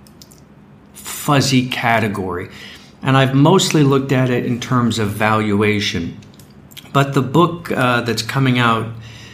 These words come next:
and this is gonna be a sort of a co-authored book between me and Jonathan Wetzel at McKinsey, um, about really moats and marathons competition. Well, a big part of that is the digital assets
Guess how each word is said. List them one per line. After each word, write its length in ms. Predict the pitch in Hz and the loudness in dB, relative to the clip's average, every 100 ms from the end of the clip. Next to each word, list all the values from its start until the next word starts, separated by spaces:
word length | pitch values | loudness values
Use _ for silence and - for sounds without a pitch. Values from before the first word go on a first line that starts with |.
| - - | -20 -4
and 140 | 113 135 | 2 4
this 140 | 139 | 4
is 80 | 131 | 2
gonna 180 | 135 123 | 2 4
be 200 | 123 110 | 2 2
a 160 | 92 | 0
sort 180 | - 113 | 0 0
of 80 | 101 | 2
a 140 | 101 | 0
co-authored 600 | 101 135 120 113 113 104 | -2 0 2 2 2 -2
book 200 | 107 107 | 0 -2
between 360 | 101 - 107 101 | -4 -4 -2 -2
me 140 | 104 | -2
and 140 | 104 101 | 0 0
Jonathan 480 | 104 101 101 101 98 | 2 2 0 -2 0
Wetzel 420 | 104 - 107 95 | -2 0 -2 -2
at 80 | 101 | -4
McKinsey, 840 | 101 - 107 101 101 98 101 - | -8 -4 -2 -2 -2 -4 -6 -10
um, 360 | 107 98 98 - - | -10 -10 -10 -14 -6
about 760 | 120 107 117 113 113 113 - - - - - - - - - | -4 2 4 4 2 -2 -6 -10 -16 -20 -20 -20 -20 -18 2
really 220 | 202 180 | 6 6
moats 360 | 147 131 131 131 | 6 4 4 2
and 120 | 113 | 2
marathons 580 | 113 110 110 110 104 - | 2 2 2 0 0 -2
competition. 840 | - 110 107 - 117 - 107 101 | -2 0 -2 -4 -2 -2 0 0
Well, 260 | 143 147 147 | 0 0 0
a 60 | 143 | -4
big 360 | 120 170 156 - | 2 2 2 0
part 320 | 156 151 131 | 0 2 2
of 120 | 120 | 0
that 200 | 117 117 | 0 0
is 280 | 117 104 - | 0 -4 -4
the 80 | 110 | -2
digital 420 | 120 107 110 107 | -2 -2 0 2
assets 560 | 107 101 - 95 - | 2 2 -2 -4 -6